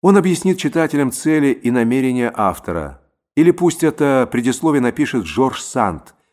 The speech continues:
его добрая приятельница. Она умница и расположена к нему.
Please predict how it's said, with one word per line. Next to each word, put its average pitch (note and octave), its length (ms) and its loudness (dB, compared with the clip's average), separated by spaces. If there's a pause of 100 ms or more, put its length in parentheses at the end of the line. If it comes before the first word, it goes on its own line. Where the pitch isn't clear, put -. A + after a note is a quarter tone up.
(140)
его G2+ 200 0
добрая G#2 360 0
приятельница. E2+ 920 -6 (400)
Она E3+ 260 2
умница D3 520 2
и A2+ 40 2
расположена B2 640 0
к - 80 -18
нему. A2 360 -4